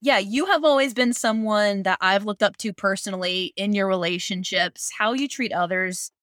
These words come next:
and then also obviously professionally with the care and service that you provide your clients. So I wanna know,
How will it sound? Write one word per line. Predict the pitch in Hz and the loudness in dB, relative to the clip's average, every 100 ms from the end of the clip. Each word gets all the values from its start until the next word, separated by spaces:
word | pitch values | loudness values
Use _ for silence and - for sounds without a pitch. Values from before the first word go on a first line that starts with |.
| _ | _
and | 214 220 | 0 4
then | 208 | 6
also | 233 - 233 | 4 4 2
obviously | 175 180 196 190 175 | 2 2 0 -2 -4
professionally | - 202 180 170 - 185 226 320 - | -2 -4 0 -2 0 -2 -2 -4 -4
with | 175 | -6
the | - | -6
care | - - 175 180 | -10 -2 0 0
and | 175 | -2
service | - 160 170 - | -4 -4 -4 -4
that | 170 | -6
you | 160 | -4
provide | 190 165 156 | -4 -2 -2
your | 160 | -6
clients. | - 151 175 190 - | -6 -4 -2 -4 2
So | 202 196 _ _ _ _ 208 | 0 0 _ _ _ _ 0
I | 240 | 2
wanna | 277 262 | 2 4
know, | 220 196 190 190 | 4 4 4 0